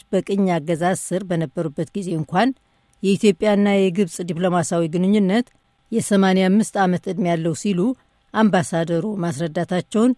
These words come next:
ሽንዋ አውስቷል። ኢትዮጵያ ባለፈው ግንቦት ወር የአባይ ወንዝን የፍሰት አቅጣጫ መቀየሯን መሰረት በማድረግ ለግብፃውያን አዲስ ነገር እንዳልሆነ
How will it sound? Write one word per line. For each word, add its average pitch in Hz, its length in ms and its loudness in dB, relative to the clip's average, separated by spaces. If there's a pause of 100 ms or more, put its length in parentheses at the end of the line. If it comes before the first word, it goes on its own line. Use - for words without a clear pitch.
(160)
ሽንዋ 190 360 0 (200)
አውስቷል። 165 520 -4 (680)
ኢትዮጵያ 240 540 2
ባለፈው 202 440 0
ግንቦት 175 400 0
ወር 185 240 2 (100)
የአባይ 190 480 0
ወንዝን 175 440 0
የፍሰት 180 580 -2
አቅጣጫ 175 500 -4 (180)
መቀየሯን 175 640 -2
መሰረት 170 320 -4
በማድረግ 175 500 -2 (580)
ለግብፃውያን 208 720 4
አዲስ 202 380 -2
ነገር 185 300 0
እንዳልሆነ 175 540 0